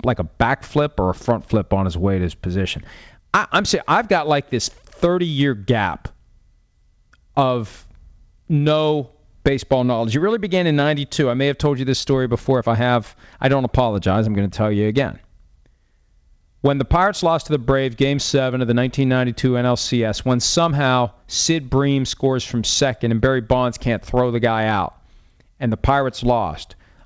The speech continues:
I knew at that point, because Barry Bonds was on his way out, Bobby Bonilla was on his way out, I knew that was it. I knew they weren't gonna be interesting. I quit paying attention.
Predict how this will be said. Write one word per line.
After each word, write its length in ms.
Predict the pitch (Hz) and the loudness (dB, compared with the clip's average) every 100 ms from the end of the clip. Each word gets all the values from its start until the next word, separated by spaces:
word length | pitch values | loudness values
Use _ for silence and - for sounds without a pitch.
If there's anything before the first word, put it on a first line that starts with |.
| - | -2
I 120 | 139 | 0
knew 180 | 147 156 | 2 0
at 80 | 151 | 0
that 220 | 143 - | 0 0
point, 160 | 143 | -2
because 180 | 120 117 | 0 0
Barry 240 | 110 127 110 | 2 0 2
Bonds 380 | 135 143 147 | 0 0 0
was 120 | 139 135 | -2 0
on 140 | 135 | 0
his 100 | 117 | 2
way 220 | 135 131 | 2 2
out, 300 | 127 123 - | 2 0 0
Bobby 180 | 123 117 | -2 -2
Bonilla 420 | 107 110 147 151 | -2 0 2 2
was 140 | 139 131 | 0 0
on 140 | 135 | 0
his 120 | 117 | 2
way 200 | 127 127 | 2 2
out, 260 | 123 120 - | 0 0 0
I 80 | 139 | 0
knew 160 | 139 143 | 2 2
that 180 | 135 127 | 2 0
was 160 | 120 | 0
it. 240 | 131 101 - | 0 -2 -6
I 80 | 123 | -2
knew 160 | 131 135 | 2 2
they 100 | 131 | 2
weren't 160 | 127 | 0
gonna 140 | 120 117 | 0 0
be 160 | 117 | 0
interesting. 540 | 123 131 - 123 120 - - - | 0 -2 -2 0 0 -4 -14 -6
I 100 | 117 | -6
quit 240 | - 147 - | -2 -2 0
paying 220 | 123 117 | 0 0
attention. 500 | 101 127 117 - | 0 0 0 -6